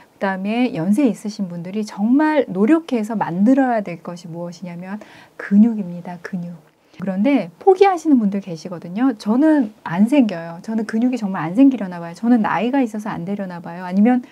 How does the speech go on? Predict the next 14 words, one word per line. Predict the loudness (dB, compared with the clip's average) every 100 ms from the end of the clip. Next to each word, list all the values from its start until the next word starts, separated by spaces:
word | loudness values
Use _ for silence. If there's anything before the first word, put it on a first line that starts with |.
| _ _ _
"오랜 | 2 4 4
기간 | 4 0 0
항암을 | 0 0 0 0
해서인지 | 0 0 0 0 0 0 -2
저는 | 0 0
아무것도 | 2 0 -2 -4
안 | -6
생기는 | 0 0 0 -2
것 | -2
같아요." | -10 -12 -10
이런 | -2 0 0
분들 | -2 -8
계실 | -12 -8 -8
거예요. | -8 -10 -6 -6 -6